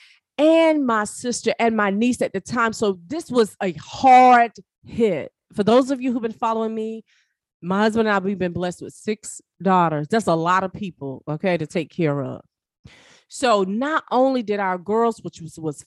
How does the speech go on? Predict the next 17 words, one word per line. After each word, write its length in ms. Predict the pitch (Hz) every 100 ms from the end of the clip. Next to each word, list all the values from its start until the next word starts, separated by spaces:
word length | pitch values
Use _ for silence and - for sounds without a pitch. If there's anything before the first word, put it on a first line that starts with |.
| -
five, 520 | 214 226 226 226 220 - 170
by 240 | 214 208
the 120 | 208
way, 280 | 196 208 202
it 80 | 226
was 220 | 185 - 202
only 240 | 214 175
one 500 | 151 160 240 294 285
daughter 280 | 247 240 226
at 180 | 208 185
the 80 |
time 260 | 185 220 185
that 200 | 143 139
did 180 | 165 160
not 280 | 156 160 151
get 180 | 151 -
covid. 460 | 156 143 - -